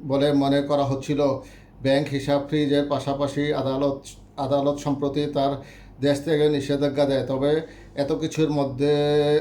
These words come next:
এ বে-, বেরিয়ে এলো এক চাঞ্চল্যকর তথ্য। একটি বেসরকারি টেলিভিশনের প্রতিবেদনে উঠে এসেছে হাসান মাহমুদ সপরিবারে বেলজিয়ামে পালিয়ে গেছেন। বেলজিয়াম থেকে তিনি মোবাইল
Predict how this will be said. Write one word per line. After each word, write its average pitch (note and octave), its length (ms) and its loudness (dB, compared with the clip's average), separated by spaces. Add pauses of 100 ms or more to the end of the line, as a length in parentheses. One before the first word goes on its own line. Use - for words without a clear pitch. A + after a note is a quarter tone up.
(200)
এ D#3+ 120 0
বে-, C#3+ 500 0
বেরিয়ে C#3+ 340 4
এলো C#3+ 280 4
এক C#3+ 240 0
চাঞ্চল্যকর C#3+ 640 0
তথ্য। C#3 500 -2 (1400)
একটি D#3+ 280 -2
বেসরকারি D3+ 580 0
টেলিভিশনের D3 600 0
প্রতিবেদনে D3 720 0
উঠে D3 320 0
এসেছে C#3+ 420 0
হাসান C#3 340 -2
মাহমুদ C#3+ 560 0 (560)
সপরিবারে D3 720 2
বেলজিয়ামে C#3+ 560 2
পালিয়ে C#3 360 0
গেছেন। C3+ 440 0
বেলজিয়াম C3+ 460 2
থেকে C#3 240 0
তিনি C#3+ 380 0 (300)
মোবাইল C#3+ 580 4